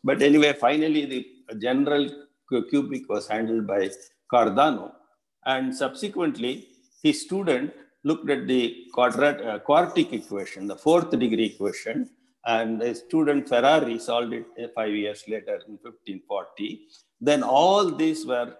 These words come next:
summarized by Cardano in his, uh, fa-, uh, of course, the tr-, Ferrari's trick was, uh, the cubic was reduced quad-, quadratic, so the quartics will be reduced to cubic and so on.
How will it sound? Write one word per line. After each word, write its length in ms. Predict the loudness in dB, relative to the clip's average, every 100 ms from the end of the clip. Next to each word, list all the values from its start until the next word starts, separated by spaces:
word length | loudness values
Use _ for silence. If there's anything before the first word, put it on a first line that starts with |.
| _
summarized 760 | -10 -6 -4 0 0 -2 -8 -6
by 300 | -4 -4 -8 -16 _ 0
Cardano 640 | 2 2 0 -2 -2 -6 -12 -20 _ _
in 180 | -6 -2
his, 280 | -2 -4 -4
uh, 220 | -4 -4 -2
fa-, 240 | 0 0
uh, 220 | -2 -4 -4
of 120 | -2
course, 260 | -2 -2
the 200 | -4 -4 -4 -6 -8
tr-, 80 | -4
Ferrari's 560 | 2 4 6 4 0
trick 220 | 0 -2 0
was, 300 | 0 0 -2 -12 -20 _ 0
uh, 280 | 2 2 0 -10 -18
the 60 |
cubic 460 | -2 0 2 0 0
was 220 | -4 -4
reduced 460 | -4 -2 -4 -6 -2
quad-, 240 | -2 -2 -6 -4
quadratic, 680 | -2 0 -2 -4 -4 -10 -10 _ _
so 260 | -6 -4 -2
the 260 | -4 -4 2
quartics 600 | 2 2 -4 -6 -10 -8
will 180 | -6 -4
be 100 | -4
reduced 460 | -4 -4 -4 -4
to 60 | -8
cubic 540 | 0 2 4 2 0
and 180 | 0 -2
so 180 | 0 2
on. 360 | 4 2 -2